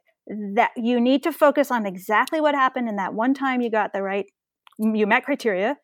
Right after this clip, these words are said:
and then you build on that awesomeness. And that's all you need to think about, because if you build on it, you will, maybe you'll get two next time,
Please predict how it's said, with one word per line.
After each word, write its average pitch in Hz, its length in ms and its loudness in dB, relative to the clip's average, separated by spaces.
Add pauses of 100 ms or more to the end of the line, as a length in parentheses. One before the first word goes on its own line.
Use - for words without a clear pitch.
(520)
and 226 140 2
then 226 120 2
you 233 120 4
build 208 340 4
on 247 140 4
that 285 160 4
awesomeness. - 800 -4 (640)
And 220 320 -2 (160)
that's 233 240 4
all 294 120 6
you 302 140 4
need 285 200 6
to 277 80 -8
think 359 220 -6
about, 185 320 -2
because 214 440 -4
if 233 120 -8
you 233 120 -2
build 247 280 2
on 220 140 -2
it, 202 160 -8
you 208 160 -4
will, 247 440 0 (540)
maybe 196 200 -4
you'll 226 100 2
get 311 220 -2
two 440 200 4
next 214 240 -2
time, - 320 -12